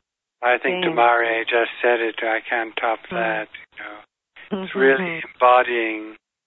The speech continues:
Speaker 1: that peace and being the change. So, you know, it's a popular slogan now, but the reality is that Demaria, in his own inspiring life,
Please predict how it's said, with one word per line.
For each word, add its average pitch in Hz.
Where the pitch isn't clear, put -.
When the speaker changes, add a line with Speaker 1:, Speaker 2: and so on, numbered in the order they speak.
Speaker 1:
that 113
peace -
and 113
being 127
the 110
change. 110
So, -
you 123
know, 117
it's 107
a -
popular 127
slogan 127
now, 107
but 107
the 117
reality 123
is 117
that 113
Demaria, 123
in 117
his 120
own 120
inspiring 117
life, 110